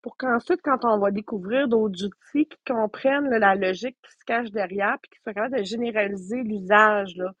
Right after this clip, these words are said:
pour, euh, c'est ça, être flexible d'un outil à l'autre, là. Je donne comme exemple, bon, évidemment, je travaille avec, euh, Seesaw, euh, comme Mira, mais, tu sais, les bases de Seesaw, le plus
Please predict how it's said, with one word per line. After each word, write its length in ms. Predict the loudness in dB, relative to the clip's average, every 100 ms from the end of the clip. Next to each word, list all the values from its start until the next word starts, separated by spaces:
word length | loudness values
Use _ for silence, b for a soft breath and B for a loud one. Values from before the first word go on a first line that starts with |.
| _ _ _ _
pour, 240 | -4 -4 0
euh, 120 | -2 -2 -6
c'est 160 | -14
ça, 160 | -8 -6
être 140 | -6 _ _ _ _ _ _
flexible 520 | -6 -6 -6 -6 -4 -4
d'un 180 | -4
outil 220 | -6 -6 0
à 140 | 0
l'autre, 360 | 0 -4 -8 -16
là. 40 | -16 b b -16
Je 80 | -4
donne 220 | -4 -2
comme 220 | 0 2
exemple, 540 | 2 0 4 6 4 -2
bon, 240 | -6 -6 -6
évidemment, 680 | -14 -18 -8 -6 -4 -4 -8
je 120 | -8
travaille 400 | -12 -10 -10 -8
avec, 200 | -8 -10 -12 -12
euh, 220 | -10 -10 -12
Seesaw, 380 | -20 -20 -10 -6
euh, 460 | -6 -4 -4 -4 -8 -16 _
comme 240 | -8 -6 -4
Mira, 520 | -4 -4 4 4 4 b b b b -10
mais, 340 | -4 -2 -2 -6
tu 240 | -10 -14 -12
sais, 120 | -4
les 160 | 0 2
bases 340 | 8 8 8
de 120 | 4 -4
Seesaw, 840 | _ -20 -14 -4 -2 -2 -4 -6
le 160 | -6 -8
plus 320 | _ -16